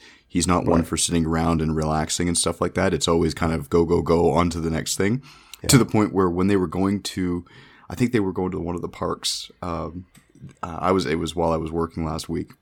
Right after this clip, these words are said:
Speaker 1: They went out there and they got to the park and, and, uh, they found it. And, and so, and, and as soon as, n-, nearly as soon as they got there, it was kind of like, "Okay, when are we going? Le-, when are we leaving? When are we on to the next thing?"
Speaker 2: Yeah.
Speaker 1: My, <laughs> of course,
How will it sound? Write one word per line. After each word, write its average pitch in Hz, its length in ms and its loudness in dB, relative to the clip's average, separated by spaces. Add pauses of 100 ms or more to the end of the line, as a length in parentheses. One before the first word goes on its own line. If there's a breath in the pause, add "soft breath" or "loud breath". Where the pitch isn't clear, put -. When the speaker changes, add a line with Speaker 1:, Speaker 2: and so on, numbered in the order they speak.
(640)
Speaker 1:
They 120 140 -2
went 95 160 0
out 76 180 -4
there 85 220 0
and 80 120 -2 (440 loud breath)
they 95 100 2
got 95 200 0
to 87 60 -12
the 87 60 -8
park 98 380 0
and, 80 360 -4
and, 80 360 -6
uh, 78 360 -6
they - 80 -10
found 90 280 -4
it. - 120 -6
And, 80 280 -8 (200)
and 87 200 -12
so, 85 340 -4
and, 87 180 -6
and 87 220 -4 (140)
as - 100 -4
soon 120 320 2
as, 95 160 -2
n-, 92 300 0
nearly 110 260 4
as 95 100 2
soon 107 140 0
as 90 140 -2
they 90 120 -2
got 92 280 -4
there, 85 260 2 (640 loud breath)
it 101 160 -2
was 95 100 0
kind 98 180 0
of 87 60 2
like, 82 240 0
"Okay, 139 220 4
when 117 160 6
are - 20 8
we 123 120 8
going? 117 280 4
Le-, 110 140 0
when 110 160 4
are 131 60 10
we 127 80 8
leaving? 95 280 6
When 101 100 4
are 113 60 4
we 110 100 4
on 107 100 4
to 104 60 -2
the 98 80 -4
next - 220 -4
thing?" 85 160 0
Speaker 2:
Yeah. 98 160 6 (120)
Speaker 1:
My, 95 100 2
<laughs> - 0 -
of - 500 -6
course, - 260 0